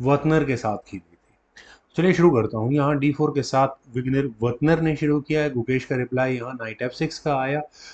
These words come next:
Then हुआ सी four, E six, knight एफ़ थ्री, एच सिक्स, जी three, bishop से आई check।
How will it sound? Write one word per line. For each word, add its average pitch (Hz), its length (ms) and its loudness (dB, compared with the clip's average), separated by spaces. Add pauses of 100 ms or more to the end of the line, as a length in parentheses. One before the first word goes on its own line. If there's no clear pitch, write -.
(160)
Then 170 200 6
हुआ 175 340 6
सी 185 320 0
four, 185 420 0 (100)
E 175 120 4
six, - 380 -4
knight 147 480 0
एफ़ 160 140 2
थ्री, 165 360 0 (180)
एच 156 180 -2
सिक्स, - 440 -6
जी 131 280 -2
three, 170 380 -2 (160)
bishop 131 340 -2
से - 200 -6
आई 127 180 0
check। 165 380 -4